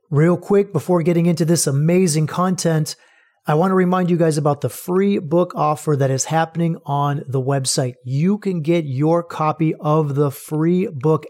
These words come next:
and if you opt for it, you can get an amazing audio version of me reading the book when you go to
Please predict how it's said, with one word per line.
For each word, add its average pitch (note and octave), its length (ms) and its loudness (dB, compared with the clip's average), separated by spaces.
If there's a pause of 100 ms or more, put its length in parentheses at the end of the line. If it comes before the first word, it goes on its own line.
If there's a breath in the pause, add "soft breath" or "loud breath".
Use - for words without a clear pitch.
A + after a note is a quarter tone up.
and G3 580 2 (800 soft breath)
if F#3+ 240 0
you G3 180 4
opt F3 280 -2
for A#2+ 300 -4
it, D3+ 180 -2 (760)
you D#3 140 2
can F3+ 140 0
get E3+ 140 2
an D#3+ 100 2
amazing D#3+ 800 0 (140)
audio D#3 420 2
version C#3+ 500 0
of B2+ 220 -4
me D#3 520 0 (100)
reading D3+ 420 0
the D3 140 0
book C3 340 -2
when C3+ 220 0
you C#3 160 -2
go C3+ 240 2
to C3 420 -2